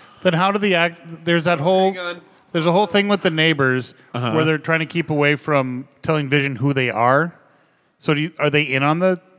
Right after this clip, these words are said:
Speaker 1: like, are they in, in on the deal with Wanda? Are they?
Speaker 2: So do you remember the storyline of, uh,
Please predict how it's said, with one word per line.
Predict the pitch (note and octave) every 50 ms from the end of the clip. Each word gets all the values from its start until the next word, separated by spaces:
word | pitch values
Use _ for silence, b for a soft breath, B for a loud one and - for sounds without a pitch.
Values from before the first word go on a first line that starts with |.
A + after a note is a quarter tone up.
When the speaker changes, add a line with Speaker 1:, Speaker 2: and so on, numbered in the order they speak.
| _ _ _ _ _ _ _ _ _ _ -
Speaker 1:
like, | C#3 C#3 B2
are | C3 C3
they | C#3 C#3 C3+
in, | C3+ C3+ C#3 C3+ - -
in | C#3+ C#3+ C#3+ C#3
on | C3+ C#3 C3+
the | C3
deal | B2+ - - C#3+ C#3 C#3+
with | C3+ C3 C3
Wanda? | B2 B2+ C3+ D3 E3+ G3 G3+ G3+ F#3+ D3
Are | C#3 C3+
they? | B2+ B2+ B2 B2+ A#2+
Speaker 2:
So | A#2 - - - - G3+
do | F#3+ A3
you | A#3+ C#4+ E4+
remember | A3+ E3 D#3+ D#3+ D#3
the | D3 D3
storyline | C#3+ - - - D#3+ D3 C#3+ C#3+ D3 D3 D3 C#3+ C#3+ C#3+ C#3+ C#3+ C#3+ C#3 D3 C#3+ b b b b b b -
of, | E3+ C#3+ C#3 C3+ C3+ C3+ B2+ - - - - -
uh, | D#3+ D3 C#3 C3+ C3+